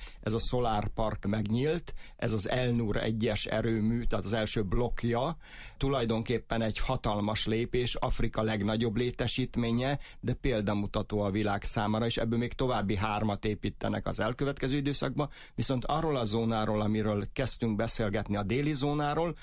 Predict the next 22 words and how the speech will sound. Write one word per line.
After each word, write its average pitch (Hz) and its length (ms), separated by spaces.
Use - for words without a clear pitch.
ott 143 220
pedig 143 500
szélkerékparkok 113 1200
épülnek, 127 680
nem 170 340
kisebb 120 520
teljesítménnyel, 123 880
mint 117 180
Magyarország 131 800
teljes 117 800
jelenlegi 107 560
szélparkja, 117 1040
háromszáz 117 680
megawattos 107 760
blokkokkal, 110 880
magyarországi 110 720
alig 104 280
haladja 95 380
meg 92 180
a 98 40
háromszázat 98 840
összesen. - 600